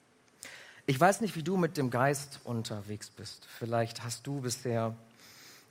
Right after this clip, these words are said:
ähm, gedacht, der Geist ist so diese Kraft, ähm, der mir hilft, Ziele zu erreichen. Oder der Geist ist derjenige, der mir hilft, die Bibel zu verstehen.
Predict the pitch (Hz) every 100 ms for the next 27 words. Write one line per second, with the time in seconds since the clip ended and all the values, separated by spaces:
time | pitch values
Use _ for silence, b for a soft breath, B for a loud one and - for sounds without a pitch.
0 | - 107 107 113 123 - 139 139 180 220
1 | - 170 - 156 143 143 135 123 127 170
2 | 180 - - - 127 127 123 123 120 -
3 | - 139 135 127 175 202 - - 196 185
4 | 180 151 131 123 120 127 123 B B B
5 | B 127 120 123 143 185 196 - 147 -
6 | 156 139 147 151 135 127 127 127 120 143
7 | 143 131 139 175 170 - 139 139 - 135
8 | 131 131